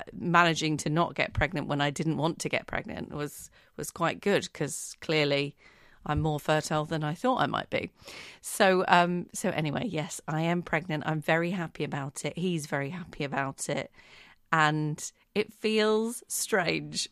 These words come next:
to be announcing it on the Divorce Social, because I never thought when I started the podcast way back when, and, you know, you've been on this journey with me, I felt like I was gonna be alone forever,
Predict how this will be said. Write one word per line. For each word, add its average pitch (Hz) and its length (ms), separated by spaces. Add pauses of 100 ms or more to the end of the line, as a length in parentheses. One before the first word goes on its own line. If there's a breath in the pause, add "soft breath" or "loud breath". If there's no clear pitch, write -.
to 185 100
be 156 160
announcing 143 500
it 139 300
on 147 220
the 143 80
Divorce 143 340
Social, - 800
because 160 680 (520 loud breath)
I 165 200
never 190 380
thought 139 560
when 147 200
I 143 100
started - 340
the 135 80
podcast 139 640
way 139 140
back 139 260
when, 143 460
and, 143 280
you 180 140
know, 156 100
you've 180 380
been 170 180
on 156 120
this 147 180
journey 147 400
with 147 260
me, 139 380 (680 soft breath)
I 156 200
felt 151 460
like 143 540
I 160 120
was 156 160
gonna 156 180
be 151 140
alone 143 320
forever, 147 640